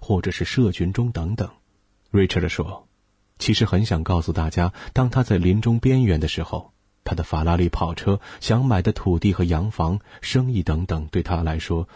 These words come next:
已经毫无意义了。这些东西都无法为他带来一丁点儿的安慰和快乐。也许你认为他还能够抱着他的跑车感到愉悦，不，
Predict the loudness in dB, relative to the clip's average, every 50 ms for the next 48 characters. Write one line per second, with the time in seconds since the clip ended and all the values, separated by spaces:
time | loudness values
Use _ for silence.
0 | -8 -4 -4 -2 -2 -2 -4 -4 -2 0 0 0 0 -2 -2 -2 0 0 -2 -2
1 | -4 -6 -8 -12 -14 -18 -20 _ _ _ _ _ _ _ _ _ _ _ 0 2
2 | 4 4 4 4 4 4 2 2 2 2 4 4 2 2 2 2 0 2 2 0
3 | 2 2 2 2 2 2 2 2 2 2 0 0 0 -2 -2 _ 2 2 2 2
4 | 2 0 0 -2 -2 -4 -2 0 0 2 2 0 -2 -2 -4 -6 -8 -6 -6 -4
5 | -4 -4 -6 -8 -12 -16 _ _ _ _ _ _ _ 0 2 4 4 4 4 4
6 | 4 4 4 4 4 2 2 0 0 -2 -2 -2 -4 -2 0 0 0 0 0 0
7 | 0 0 0 0 0 0 -2 -2 -2 -2 -4 -2 -4 -4 -6 -6 -4 -2 -2 -2
8 | 0 -2 -2 -2 -2 -4 -4 -4 -4 -4 -4 -2 -4 -4 -6 -8 _ _ _ _
9 | _ _ _ _ _ _ -4 -4 -4 -4 -6